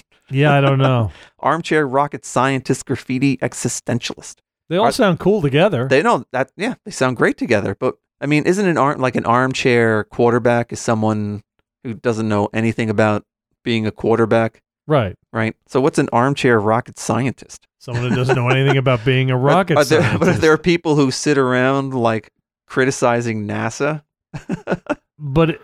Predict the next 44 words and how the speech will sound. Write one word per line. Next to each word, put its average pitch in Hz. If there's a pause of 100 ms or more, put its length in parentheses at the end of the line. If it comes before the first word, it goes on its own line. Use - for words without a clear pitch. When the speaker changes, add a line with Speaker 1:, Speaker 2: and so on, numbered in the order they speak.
(200)
Speaker 1:
is 156
this 180
an 170
armchair 170
rocket 165
scientist 160
and 139 (200)
a 135
graffiti 156
existentialist? 160 (220)
Are 135
they 143
two 165
separate 139
things? 185
Speaker 2:
That's 196
what 180
I'm 165
talking 226
Speaker 1:
or 147
Speaker 2:
about. 147
Speaker 1:
not? 147 (240)
Speaker 2:
Yeah. 117
Speaker 1:
Or 151
are 147
they, 143
are 139
they 143
part 156
of 135
the 139
same 143
idea? 127 (440)
Speaker 2:
Yeah. 185 (340)
Speaker 1:
We 123
don't 123
know. 101 (200)
Speaker 2:
Don't 135
know. 156 (160)
And 127
if 127 (180)
I 127
can't 139
explain 123